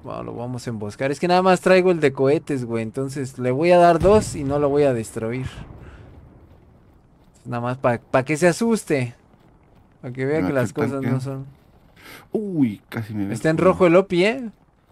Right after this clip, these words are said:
Speaker 2: O sea, el
Speaker 1: Ah,
Speaker 2: tanque,
Speaker 1: bueno.
Speaker 2: hombre. El tanque, guacho.
Speaker 1: Estaba contando la money. <laughs>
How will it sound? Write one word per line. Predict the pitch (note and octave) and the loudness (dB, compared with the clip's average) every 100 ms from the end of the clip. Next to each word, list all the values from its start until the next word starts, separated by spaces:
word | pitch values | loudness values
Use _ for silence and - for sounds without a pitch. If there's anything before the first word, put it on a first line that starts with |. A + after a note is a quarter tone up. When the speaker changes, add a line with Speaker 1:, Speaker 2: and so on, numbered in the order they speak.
| _ _ _ _ _ | _ _ _ _ _
Speaker 2:
O | |
sea, | G2 | -6
el | B2 | 0
Speaker 1:
Ah, | |
Speaker 2:
tanque, | B2+ | 0
Speaker 1:
bueno. | A#2+ G2 | 0 -2
Speaker 2:
hombre. | F#2+ E2+ - - - - - - - - - - - - - - - - _ - _ _ _ _ _ _ _ _ - | -4 -6 -12 -18 -20 -20 -20 -20 -20 -20 -20 -20 -20 -20 -20 -20 -20 -20 _ -20 _ _ _ _ _ _ _ _ -6
El | A2+ - | -6 -4
tanque, | B2 B2+ G#2+ | -6 -6 -6
guacho. | G2+ - - _ _ _ _ - - - - - - - - - - - - - - - - - - - - - - - _ | -8 -10 -18 _ _ _ _ -20 -14 -10 -8 -8 -12 -16 -20 -20 -20 -20 -20 -20 -20 -20 -20 -20 -20 -20 -20 -20 -20 -20 _
Speaker 1:
Estaba | C#3 C#3 D3 C3 | -2 0 0 -2
contando | A#2+ A2+ C3 C3+ C3 | -8 -8 -8 -6 -4
la | B2 | -4
money. | A#2+ B2 A#2+ A2+ A2 - - - - | -4 -6 -6 -8 -10 -14 -18 -16 -8
<laughs> | D3 C3+ C#3 - - - | -6 -4 -4 -4 -4 -6